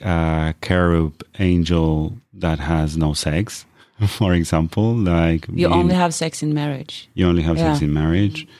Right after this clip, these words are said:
Speaker 1: You grow, um, of course, uh, you, you are, you need to be heterosexual.
Speaker 2: Mm.
Speaker 1: Uh, you need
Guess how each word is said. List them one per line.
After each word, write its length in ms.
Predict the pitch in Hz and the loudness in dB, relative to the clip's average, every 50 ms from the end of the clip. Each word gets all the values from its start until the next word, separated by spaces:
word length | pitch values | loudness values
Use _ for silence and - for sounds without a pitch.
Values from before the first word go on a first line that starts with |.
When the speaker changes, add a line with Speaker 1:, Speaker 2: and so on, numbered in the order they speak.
| - _ _ _ _ _ - | -20 _ _ _ _ _ -6
Speaker 1:
You 800 | 92 87 85 85 85 85 85 85 85 85 82 82 82 82 82 - - - - - - | -2 0 2 2 2 2 2 2 2 2 2 2 2 0 0 -2 -4 -8 -10 -10 -8
grow, 880 | 87 90 85 85 82 82 82 80 80 80 80 80 82 - - - - _ _ _ - | -6 -2 0 0 2 2 2 2 2 0 0 0 -2 -4 -8 -14 -20 _ _ _ -8
um, 880 | 98 92 87 87 85 82 82 80 - - - - - - 92 90 87 - _ _ _ _ _ - _ - - | -6 -2 -2 0 0 0 0 -2 -2 -2 -4 -4 -4 -4 -4 -6 -8 -10 _ _ _ _ _ -20 _ -6 -6
of 140 | 87 - - | -6 -2 0
course, 460 | - 90 87 85 87 82 - - - | 2 2 4 2 2 0 -2 -8 -10
uh, 600 | - - - 98 90 82 85 82 80 78 80 85 - _ - - - - - | -10 -6 -2 -2 0 0 0 -2 -2 -4 -4 -8 -10 _ -20 -20 -20 -20 -20
you, 440 | 98 95 90 87 82 82 80 80 80 | -20 -14 -6 -2 -2 0 0 0 -2
you 260 | - - 90 87 82 76 | -2 0 0 2 2 2
are, 400 | 78 80 80 82 87 90 85 - - | 2 2 2 4 2 2 2 2 0
you 160 | 92 85 85 | 0 2 2
need 200 | 80 85 95 90 | 2 2 2 0
to 80 | - 87 | 0 -2
be 300 | 78 85 78 78 76 73 73 | -2 0 0 0 -2 -4 -6
heterosexual. 920 | - 82 82 80 - 80 80 76 - 80 76 - - - 95 110 113 113 - _ _ _ _ _ _ _ _ _ _ _ _ - | -4 -4 -4 -4 -4 -6 -6 -6 -6 -6 -6 -6 -4 -2 0 0 -2 -2 -6 _ _ _ _ _ _ _ _ _ _ _ _ -6
Speaker 2:
Mm. 60 | - | -2
Speaker 1:
Uh, 840 | 87 82 82 82 82 82 82 82 80 80 80 80 80 78 78 78 78 80 _ - _ _ _ _ _ _ - | 0 2 2 2 2 2 2 2 2 2 2 2 0 0 0 -2 -2 -4 _ -18 _ _ _ _ _ _ -12
you 840 | 90 87 85 82 82 82 82 82 80 80 80 80 80 80 80 80 - - | -4 -2 0 2 2 2 2 2 2 2 2 2 2 0 0 -2 -6 -8
need 360 | 98 95 90 85 85 85 82 | -10 -10 -10 -10 -14 -18 -18